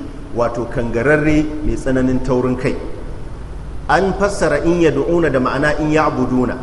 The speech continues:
Ba kowa suke bauta ma ba, domin a, a, bauta ita ce, addu'a ita ce bauta. Wanda kake masa addu'a shi kake bauta ma. Kuma masu shirka,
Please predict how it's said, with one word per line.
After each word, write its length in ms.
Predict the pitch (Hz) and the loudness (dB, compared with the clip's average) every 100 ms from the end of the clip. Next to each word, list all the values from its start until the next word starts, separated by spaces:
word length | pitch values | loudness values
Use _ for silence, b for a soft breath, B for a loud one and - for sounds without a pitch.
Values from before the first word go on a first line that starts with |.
| - - - - - | -10 -10 -12 -12 -2
Ba 140 | 117 117 | -2 0
kowa 300 | 151 170 170 | 2 2 2
suke 560 | 175 - 151 139 131 127 - - - | 0 -4 -2 0 0 -2 -8 -10 -2
bauta 420 | 107 147 156 139 | 2 4 4 2
ma 140 | 131 104 | 2 0
ba, 160 | 98 - - - - | -2 -6 -6 -6 -4
domin 640 | 113 120 160 160 165 165 165 - - - 123 | -2 0 2 2 2 -2 -4 -4 -4 -4 -2
a, 360 | 120 113 110 - - - - 127 | 0 0 0 -2 -4 -6 -4 0
a, 60 | 127 127 - - | 0 0 -2 -2
bauta 720 | - 127 127 165 175 175 - - - | 2 2 2 4 4 2 -2 -6 -8
ita 160 | 151 170 | -4 -2
ce, 240 | - 139 | -2 -2
addu'a 480 | 135 123 127 196 156 | 0 0 4 4 4
ita 140 | 151 156 | -2 -4
ce 80 | 123 | -4
bauta. 380 | 101 - 98 - - - - - - - - - - - 113 | -4 -6 -6 -6 -10 -10 -10 -10 -10 -10 -8 -8 -8 -6 0
Wanda 300 | 151 170 143 | 2 2 0
kake 240 | 160 147 | 0 0
masa 320 | 147 160 147 | -2 -2 -2
addu'a 240 | 135 - - | 0 2 2
shi 160 | 147 | 0
kake 240 | - 127 120 | -4 -2 0
bauta 320 | 113 113 104 | 0 0 -4
ma. 80 | 110 - - - - - - - - - | -6 -10 -10 -10 -10 -12 -12 -10 -8 -4
Kuma 120 | 139 151 131 | -2 0 0
masu 140 | - | 0
shirka, 720 | - 190 - 165 160 - - | 2 2 4 2 2 0 -4